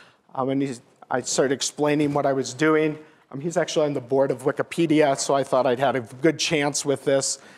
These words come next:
And he looks at me and he goes, "Crowdfunding?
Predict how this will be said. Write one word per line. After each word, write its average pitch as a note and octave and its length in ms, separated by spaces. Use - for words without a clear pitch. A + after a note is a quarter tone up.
And C3 220
he C#3+ 100
looks D#3 260
at D#3 140
me C#3+ 100
and D3 120
he C#3 80
goes, C3+ 260
"Crowdfunding? F#3 800